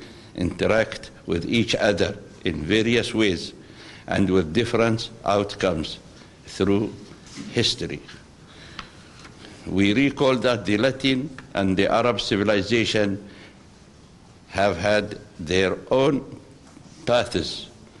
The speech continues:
but crossed paths a number of times throughout history. And when they did,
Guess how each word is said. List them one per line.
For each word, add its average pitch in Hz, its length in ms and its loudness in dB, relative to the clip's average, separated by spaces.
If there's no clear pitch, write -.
but 98 320 -2
crossed - 560 -2
paths 123 500 0
a 95 120 2
number 117 340 2
of - 420 -2
times 92 460 0
throughout 110 720 2
history. 85 560 -4
And 90 220 0
when 110 300 2
they 104 160 4
did, 104 380 -2